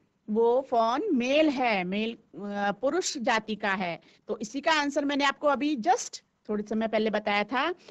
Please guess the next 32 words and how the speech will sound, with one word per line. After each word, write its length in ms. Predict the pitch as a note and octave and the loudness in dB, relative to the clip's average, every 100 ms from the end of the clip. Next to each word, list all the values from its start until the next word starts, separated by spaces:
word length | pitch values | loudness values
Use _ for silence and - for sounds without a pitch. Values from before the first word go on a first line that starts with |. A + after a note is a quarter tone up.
| - - - | -20 -16 0
The 280 | A#3+ C4 - | 2 2 2
spots 400 | D4 D4+ A#3+ - - | 4 6 6 2 0
on 200 | B3 A#3+ | 2 4
the 140 | A#3 A3+ | 2 2
fawn, 420 | B3 A3+ E3 D#3 - - | 2 2 0 -4 -16 -10
ये 160 | G3+ A3 | -4 -2
है 120 | A3 | 0
ऊपर, 320 | G3 - E3+ | -2 -4 -6
the 180 | E3 - - - | -4 -6 -6 -4
spots 460 | C#4 D4 F4+ - - | 2 4 4 0 -6
on 280 | A#3+ A3+ G#3 | -2 0 0
a 80 | G#3 | 0
fawn 340 | A#3+ G#3 G#3 D#4 A4+ - - - - _ _ | 0 2 2 0 -2 -12 -20 -20 -20 _ _
body 380 | G#3 G#3+ G#3 A3 | 4 6 6 2
made 400 | G3+ G3+ A#3 E4 - _ G#3 | 0 0 2 0 -2 _ 0
Jordis 460 | A3 F#3+ F#3+ G3+ A#3 | 4 4 4 2 0
know 480 | F#3+ G3 C4+ A#4+ - - | -2 0 0 -2 -6 -4
that 260 | F#3+ F#3 G#3 - | 2 2 2 -4
it 180 | G3 G3+ | -8 -6
was 460 | F#3 F3 E3+ A#3+ - - | -2 0 0 -4 -8 -4
a 260 | F3+ A3 A#4 - _ _ | 0 0 -2 -6 _ _
male। 320 | G#3+ G3+ D3 - - _ _ _ | -2 0 -2 -8 -16 _ _ _
ओके, 300 | C4 C#4+ A#4 A4 _ _ _ _ _ | -8 -4 -6 -6 _ _ _ _ _
ये 80 | A#3+ | -6
हमारा 340 | B3 B3 A#3+ B3+ | -4 -2 -2 -2
इसका 220 | - C4 | -4 -8
first 240 | B3+ B3 | -6 -6
part 240 | - B3 B3 | -2 -2 -2
खत्म 300 | B3+ B3+ B3 | -4 -2 -2
हो 100 | A#3 | -2
चुका 280 | A3+ B3 | -4 -4
है। 260 | A#3+ B3 D#4+ | -2 -4 -8